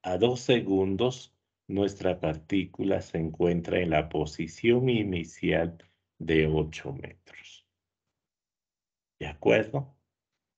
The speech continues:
¿De acuerdo? Entonces, en el gráfico no te está dando la posición a seis, pero ahí ustedes están viendo, se está generando dos triangulitos.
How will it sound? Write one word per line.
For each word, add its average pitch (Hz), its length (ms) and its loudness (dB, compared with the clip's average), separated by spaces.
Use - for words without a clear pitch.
¿De - 60 -16
acuerdo? 104 760 0
Entonces, 101 720 2
en 147 240 8
el 135 180 8
gráfico 113 720 4
no 113 240 2
te 117 120 2
está 110 320 4
dando 104 360 4
la 90 200 2
posición 90 840 -4
a 85 80 -4
seis, - 600 -4
pero 101 260 6
ahí 120 320 4
ustedes 95 680 4
están 85 240 -4
viendo, 87 420 -2
se - 160 -8
está 98 280 2
generando 87 840 -2
dos 95 400 4
triangulitos. 95 1040 0